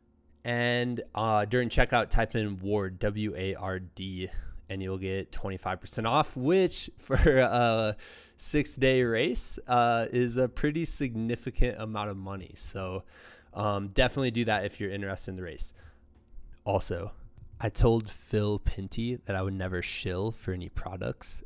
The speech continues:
<laughs> on this podcast, uh, and it's just ironic that I'm gonna do so on the episode he's on. But I think he would agree, um,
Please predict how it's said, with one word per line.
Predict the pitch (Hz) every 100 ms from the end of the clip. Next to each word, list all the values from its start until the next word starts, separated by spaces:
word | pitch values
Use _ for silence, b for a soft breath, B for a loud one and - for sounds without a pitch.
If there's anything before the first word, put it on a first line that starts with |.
| -
<laughs> | - - - - - - - - - - - - - - - - 156 -
on | 107 107
this | 113
podcast, | - 107 113 139 - - - -
uh, | 107 101 98
and | 104
it's | 101 -
just | 104 101
ironic | 98 92 95 107
that | 98
I'm | 95
gonna | 95 90
do | 90 127 147
so | - 82 95 113 b b b b -
on | 92 90
the | -
episode | - - 95
he's | 95 107
on. | 95 135 139 92 90
But | 156 156 98 123 - -
I | 220
think | - - 160 175 160 -
he | - 139
would | 135 131
agree, | 113 98 113 113 113 107 104 B B B B B
um, | 95 101 98 92 90 80